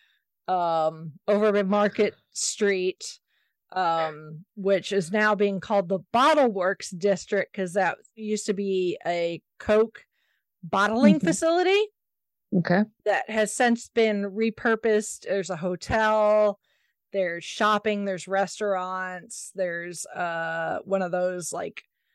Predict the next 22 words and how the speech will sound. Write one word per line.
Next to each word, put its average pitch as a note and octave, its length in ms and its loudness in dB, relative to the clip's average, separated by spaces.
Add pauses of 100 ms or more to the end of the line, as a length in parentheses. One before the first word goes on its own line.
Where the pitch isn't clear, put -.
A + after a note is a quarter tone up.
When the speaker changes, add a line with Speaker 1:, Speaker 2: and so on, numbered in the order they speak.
(580)
Speaker 1:
arcade G#3+ 640 4
type A3 260 0
places G#3 640 0
where E3+ 560 -4 (140)
they've F3+ 180 -8
got F3 160 -4
a F3 40 -6
bar. F3+ 720 0
They've E3+ 260 -8
also E3+ 220 -8
got, E3 120 -6
like, E3+ 160 -10
duck F#3 220 -2
pin F3+ 180 -4
bowling F3 560 -2
and E3 240 -16
pinball F3 400 -2
machines E3 880 -12
and D3+ 480 -10 (1080)
stuff, F#3+ 420 2
you E3 80 -4
know, E3+ 240 0